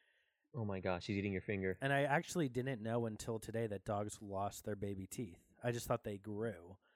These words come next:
Speaker 1: Where are his teeth going then? Are you finding them around your apartment?
Speaker 2: He hasn't started to lose them yet. That'll probably happen in another two to three weeks.
Speaker 1: Oh, this is very exciting. And then does he start just suddenly stretching out and getting huge? He looks bigger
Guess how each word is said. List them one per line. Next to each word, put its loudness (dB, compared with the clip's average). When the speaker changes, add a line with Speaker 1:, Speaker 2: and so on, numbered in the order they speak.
Speaker 1:
Where 12
are 12
his 10
teeth 4
going 12
then? 10
Are 10
you 8
finding 4
them 4
around 6
your 6
apartment? 6
Speaker 2:
He 6
hasn't 2
started 2
to -4
lose 2
them -4
yet. -8
That'll -4
probably 0
happen -2
in -2
another -2
two -6
to -6
three -8
weeks. -12
Speaker 1:
Oh, 8
this 2
is 0
very 4
exciting. 2
And 6
then 8
does 4
he 6
start 4
just -6
suddenly 4
stretching 2
out 6
and -2
getting 0
huge? 4
He 4
looks 6
bigger 8